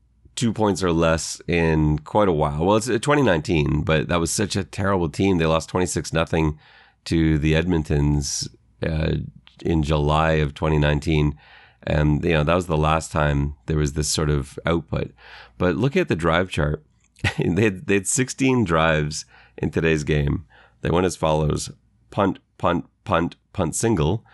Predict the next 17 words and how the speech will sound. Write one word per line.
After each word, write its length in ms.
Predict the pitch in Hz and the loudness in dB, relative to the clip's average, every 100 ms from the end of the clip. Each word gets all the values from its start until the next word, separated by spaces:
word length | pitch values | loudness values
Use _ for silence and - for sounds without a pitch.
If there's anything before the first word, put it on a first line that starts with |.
| - | -4
which 200 | 98 117 | -2 0
is 240 | 92 - | -2 -2
a 80 | - | 0
mistake. 600 | 90 - 127 92 78 - _ _ | 0 0 0 0 -2 -10 _ _
You 60 | - | -2
know, 140 | 95 | 2
that's, 200 | 92 95 90 | 2 0 0
you 100 | 101 | 0
don't 180 | 117 | 0
want 240 | - 104 - | 2 0 0
a 60 | - | -4
punt 260 | - 87 | -4 -4
single. 320 | - 95 80 | 0 0 2
That's, 240 | 76 85 - | 0 -2 -2
that's 240 | 92 82 | -4 -2
something 260 | - 85 90 | -4 -2 0
going 360 | 85 80 73 | 2 2 0